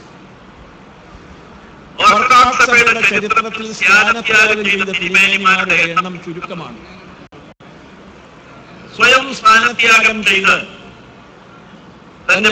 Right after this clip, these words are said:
പിൻഗാമിക്ക് വഴിമാറി കൊടുത്ത് ചരിത്രം സൃഷ്ടിച്ച മഹാനായ വ്യക്തിയായിരുന്നു വലിയ ബാവ. അദ്ദേഹത്തിന്റെ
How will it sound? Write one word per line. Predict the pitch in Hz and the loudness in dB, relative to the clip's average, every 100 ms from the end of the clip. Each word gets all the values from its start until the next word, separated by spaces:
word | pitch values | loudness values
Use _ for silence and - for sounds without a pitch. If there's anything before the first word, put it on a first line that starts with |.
| 202 | -2
പിൻഗാമിക്ക് | 208 240 247 247 247 226 220 | -2 2 4 4 2 0 2
വഴിമാറി | 202 220 220 220 214 208 | 2 4 4 4 0 -6
കൊടുത്ത് | 196 185 180 185 - - - - - - - - - - - - - - - - | -6 0 0 0 -10 -20 -20 -20 -20 -20 -20 -20 -20 -20 -20 -20 -20 -20 -18 -4
ചരിത്രം | 180 190 233 208 262 262 247 | -2 0 -2 -2 -2 -2 -8
സൃഷ്ടിച്ച | 202 - 208 220 226 202 | -10 -10 -8 -6 -6 -4
മഹാനായ | 185 208 214 208 196 190 | 2 2 2 2 0 -2
വ്യക്തിയായിരുന്നു | 180 - 208 180 180 175 175 185 202 - - | -4 -6 -4 -2 -2 -8 -12 -12 -14 -16 -12
വലിയ | 156 165 151 | -8 -8 -8
ബാവ. | 143 131 - - - - - - - - - 185 185 190 - - - - - - - - - - | -12 -12 -18 -20 -20 -20 -20 -20 -20 -20 -20 -20 -20 -20 -20 -20 -20 -20 -20 -20 -20 -20 -10 -6
അദ്ദേഹത്തിന്റെ | 175 170 202 196 | -2 -2 -4 -4